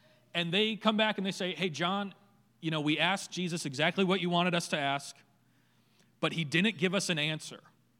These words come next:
He didn't give us a clear, definitive answer. He just said what he's done. And he has just kind of repeated to us what we've seen him do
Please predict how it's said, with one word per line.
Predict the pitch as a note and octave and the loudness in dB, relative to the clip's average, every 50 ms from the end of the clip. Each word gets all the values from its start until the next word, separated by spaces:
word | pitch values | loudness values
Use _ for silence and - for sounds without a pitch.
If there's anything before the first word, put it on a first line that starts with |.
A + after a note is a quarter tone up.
| _ _ _ _ _ _ _ _ _ _ | _ _ _ _ _ _ _ _ _ _
He | - F#3 | -2 0
didn't | G3 A3+ B3 G#3 | 2 2 2 2
give | G3+ G#3+ G3+ | 2 0 0
us | F#3 - | -2 -4
a | F3 | -6
clear, | - - - F#3+ A3 G#3+ G3 | -10 -4 -2 0 2 2 2
definitive | F3 D3+ D#3+ - - F#3 F#3 E3+ D3+ C3+ C3+ | 2 0 -4 -4 -2 -2 -2 -2 -2 -4 -4
answer. | C3+ C3 B2+ - - - - - - - - - - _ _ _ _ _ _ _ _ _ | -6 -8 -10 -12 -14 -18 -18 -20 -20 -20 -20 -20 -20 _ _ _ _ _ _ _ _ _
He | - - G#3+ A3 | -2 0 0 0
just | E3+ G#3 A#3+ A3 - - | 2 0 0 0 0 -2
said | - A3 G3 G3+ G#3 F3+ D#3 D3 | 2 2 2 4 2 0 0 0
what | E3+ F#3 E3+ - | 0 0 0 -2
he's | - F#3+ G3+ G3 E3 C3 | -2 -2 -2 -2 -2 -2
done. | B2 D3+ F3+ G3+ C3 G2+ F#3 - - _ _ _ _ _ _ _ _ _ _ _ _ _ - | -4 -4 -4 -4 -6 -8 -10 -16 -20 _ _ _ _ _ _ _ _ _ _ _ _ _ -4
And | D#3+ D#3+ D3+ | -4 -2 0
he | D3+ F#3+ G3 G#3+ F#3 | 2 2 2 4 2
has | F#3+ F#3+ D#3 C3+ | 2 0 -2 -6
just | - - F3+ E3+ D#3+ - - - - _ | -4 -2 -2 -2 -2 -6 -10 -16 -16 _
kind | - E3+ F3 F3+ | -4 -2 -2 -2
of | F#3 C#3+ C#3+ D3 | -2 -4 -2 -4
repeated | D3+ D3 - - E3+ G3 G3+ F#3+ D3 - | -4 -4 -2 -2 0 2 2 0 0 0
to | - F#3+ F3+ F3 | -2 0 2 2
us | E3 D#3 - - | 2 0 0 -2
what | D#3 D3+ C#3+ | -4 -2 -2
we've | C#3+ D#3 D#3+ C#3 | -2 -4 -4 -4
seen | - - F#3+ F#3+ G3 G3+ | -6 -6 -4 -4 -2 -2
him | E3 F#3 E3+ D3 C#3 | -4 -4 -6 -4 -2
do | C#3+ C#3+ C#3+ C#3+ C#3+ D3+ | -2 -2 0 -2 -2 -4